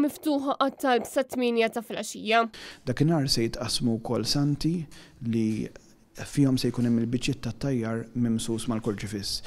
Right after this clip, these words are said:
Speaker 2: Il-kurċifiss mirakolus ma jsejħx mirakolus għax sejħ nilu hekk aħna, imma huwa titlu tawh in-nies tul il-mijiet ta' snin li juru fil-Knisja u li n-nies ilha tersa għal tant żmien, em, b'ħafna tama titlob qudiemu.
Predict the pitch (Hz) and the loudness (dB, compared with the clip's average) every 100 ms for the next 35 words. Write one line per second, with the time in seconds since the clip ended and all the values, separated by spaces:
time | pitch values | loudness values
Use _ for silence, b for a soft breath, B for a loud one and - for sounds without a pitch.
0 | B B B B - 135 135 135 127 - | B B B B -2 2 2 2 -2 0
1 | 123 120 123 127 113 - 117 110 - 113 | 0 2 4 4 4 0 -2 -2 -2 -2
2 | - - 104 107 104 101 101 113 101 110 | -2 -4 -4 -2 -4 -2 -2 0 -2 -2
3 | 104 101 - 117 117 127 113 110 107 107 | -2 -4 -4 -2 0 0 2 0 0 -2
4 | - 117 120 110 117 107 107 104 107 - | -2 -2 0 -2 0 -2 0 -2 -2 -4
5 | 117 104 104 104 110 110 120 - 107 107 | -4 -2 -2 0 -2 -2 -4 -4 -4 -4
6 | 117 B B B 110 104 101 113 - 107 | -4 B B B -2 -2 -2 -4 -2 -2
7 | 101 - 107 113 120 110 110 110 107 120 | -2 -2 -4 -6 -6 -2 0 0 0 -4
8 | - B B - 123 117 110 101 104 117 | -6 B B -4 -2 0 -2 -2 -4 -8
9 | 104 104 117 101 104 104 98 101 B B | -6 -2 0 0 0 0 0 -4 B B
10 | - - 95 95 98 - - 123 117 107 | -12 -6 -4 -2 -4 -4 -4 -4 -4 -4
11 | 110 101 98 92 - 104 110 101 110 101 | -2 0 -2 -4 -8 -6 -6 -6 -6 -2
12 | 110 101 95 | 0 0 -2